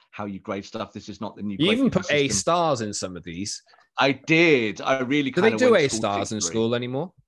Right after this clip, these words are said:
Speaker 1: They do do A stars, but it's not really an A star. They call it something else now, and then that's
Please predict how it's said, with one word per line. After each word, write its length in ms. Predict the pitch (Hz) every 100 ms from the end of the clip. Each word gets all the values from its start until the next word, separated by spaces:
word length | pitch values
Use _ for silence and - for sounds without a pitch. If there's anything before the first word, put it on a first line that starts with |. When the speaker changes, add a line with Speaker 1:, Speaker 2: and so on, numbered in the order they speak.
| _
Speaker 1:
They 200 | 160 175
do 280 | 180 180 180
do 360 | 151 143 139 131
A 140 | 127
stars, 320 | 127 139 127
but 100 | 135
it's 120 | 147
not 120 | 180 143
really 200 | 151 139
an 60 |
A 140 | 135 135
star. 400 | - 139 131 120
They 120 | 113
call 260 | - 131
it 140 | 123 113
something 260 | 135 120
else 220 | 117 113 104
now, 240 | 92 95
and 80 | 104
then 280 | 104 104 98
that's 300 | 107 -